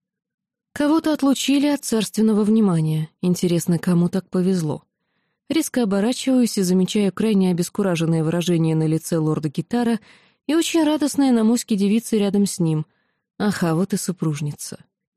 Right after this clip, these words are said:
Леди не стала дожидаться всех, уверенно направилась к своему месту, и я торопливо пошла за ней. Как бы я ни относилась к клану барсов,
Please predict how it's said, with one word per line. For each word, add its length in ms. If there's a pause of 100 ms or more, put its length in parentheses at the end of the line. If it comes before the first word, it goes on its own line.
(540)
Леди 280
не 160
стала 320
дожидаться 500
всех, 520
уверенно 500
направилась 640
к 60
своему 360
месту, 500 (240)
и 60
я 180
торопливо 460
пошла 340
за 160
ней. 320 (460)
Как 200
бы 280
я 260
ни 120
относилась 600
к 60
клану 320
барсов, 460